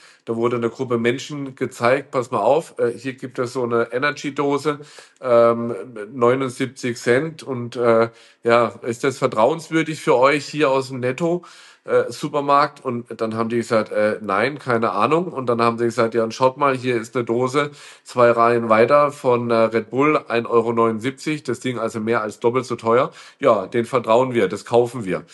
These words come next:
Und das sieht man ja auch irgendwo hier in dem, in dem gesamten Absatz. Also das sind nicht nur, äh, die, die Menschen, also du, du, wir haben ja gerade gesagt, Menschen kaufen von Menschen.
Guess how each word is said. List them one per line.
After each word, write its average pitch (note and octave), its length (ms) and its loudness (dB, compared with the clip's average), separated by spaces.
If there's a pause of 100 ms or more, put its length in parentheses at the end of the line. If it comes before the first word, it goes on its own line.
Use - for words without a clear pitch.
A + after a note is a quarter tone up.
(200)
Und A2 100 -4
das G#2 120 -4
sieht C3 180 -10
man B2+ 120 2
ja A2 100 4
auch F#2 200 0
irgendwo G2 440 -4
hier G2+ 180 -2
in F#2+ 80 -4
dem, G2 160 -8
in A2+ 120 -10
dem G2 220 -6
gesamten G2+ 520 -6
Absatz. G2 420 -2
Also A2 280 -4 (440)
das - 200 2
sind D3+ 320 -2
nicht D3 360 -4
nur, D3 540 4 (400)
äh, A#2+ 180 6
die, B2+ 280 -4
die C3 140 0
Menschen, D#3 640 0
also A#2+ 220 2
du, C3+ 180 -4
du, C#3 140 -12 (160)
wir B2+ 220 2
haben C3 100 2
ja C3+ 60 2
gerade C3 200 2
gesagt, A#2+ 280 0
Menschen B2 280 -2
kaufen B2 340 2
von A#2 160 0
Menschen. C3+ 420 0